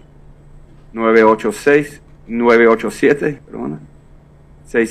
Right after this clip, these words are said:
cinco cero cero. Toda la información es importante y la información se man-, mantendrá confidencial.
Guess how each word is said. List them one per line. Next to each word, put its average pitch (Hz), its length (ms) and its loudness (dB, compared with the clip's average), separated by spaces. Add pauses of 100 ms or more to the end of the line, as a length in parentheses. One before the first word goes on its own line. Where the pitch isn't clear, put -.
cinco 143 240 0
cero 117 320 2
cero. 92 380 -4 (640)
Toda 131 260 2
la 143 60 4
información 123 540 0
es 127 160 -2
importante 143 760 -2 (960)
y - 20 -18
la 110 120 -2
información 113 640 -2 (420)
se 117 80 -10
man-, 104 260 -6 (540)
mantendrá 107 720 -4 (140)
confidencial. 101 680 -6